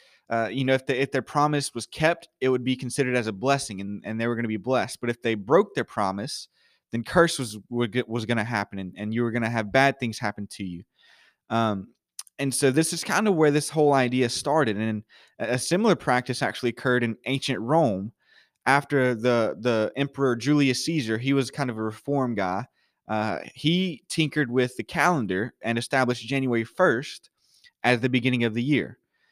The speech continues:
And that was about forty-six B C, I think is, I think is what it said. About forty-six B C is when we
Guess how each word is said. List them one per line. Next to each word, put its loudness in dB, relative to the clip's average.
And 0
that 4
was 2
about 2
forty-six 2
B -2
C, -4
I -4
think -8
is, -10
I -4
think -6
is -6
what -2
it -10
said. -4
About -6
forty-six 0
B -6
C -4
is -4
when -4
we -4